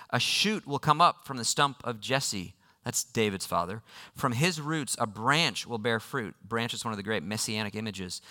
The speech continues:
"The Spirit of the Lord will rest on him, the Spirit of wisdom and understanding, of counsel and power, the Spirit of knowledge and the fear of the Lord.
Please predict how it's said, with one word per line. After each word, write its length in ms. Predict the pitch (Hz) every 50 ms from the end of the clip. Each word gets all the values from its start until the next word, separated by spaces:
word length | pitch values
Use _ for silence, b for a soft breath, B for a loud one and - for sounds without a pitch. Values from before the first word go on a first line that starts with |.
| B B B B B B
"The 80 | -
Spirit 380 | - - - - 160 165 165 160
of 60 | 143
the 80 | 139 131
Lord 240 | 131 139 139 139
will 120 | 131 123 120
rest 340 | 120 139 151 160 - - 135
on 140 | 117 107
him, 80 | 98 95
the 80 | 98 98
Spirit 240 | - 139 135 127
of 80 | 123 113
wisdom 320 | 113 135 143 131 - 113
and 100 | 107 107
understanding, 560 | 104 101 104 - - - 139 135 131 120 110 95
of 120 | - -
counsel 360 | - 147 139 139 135 - 113
and 100 | 101 101
power, 240 | - 147 135 135 131
the 80 | 117 110
Spirit 220 | - - 127 117
of 80 | 113 120
knowledge 400 | 127 135 143 139 139 131 113 113
and 80 | 117
the 60 | 110
fear 240 | - - 151 151 151
of 80 | 143 120
the 80 | 131
Lord. 340 | 131 139 143 139 127 120 107